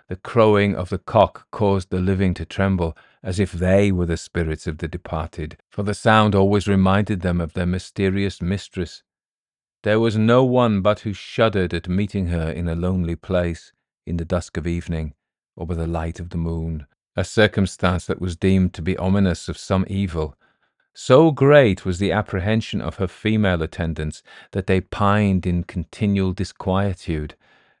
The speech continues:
and by degrees all quitted her.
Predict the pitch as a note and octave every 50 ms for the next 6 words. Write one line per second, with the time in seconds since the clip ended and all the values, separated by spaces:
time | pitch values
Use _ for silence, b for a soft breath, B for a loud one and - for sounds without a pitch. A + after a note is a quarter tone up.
0 | b _ - G2 F#2+ E2+ F#2+ F2 F2 - E2 - - F2+ F#2 F2+ E2 D#2 D2 D2
1 | - - - F#2+ F#2 F2 E2+ E2 D#2+ - - - G2+ F#2 - F2 D#2+ - - D#2
2 | D#2 D2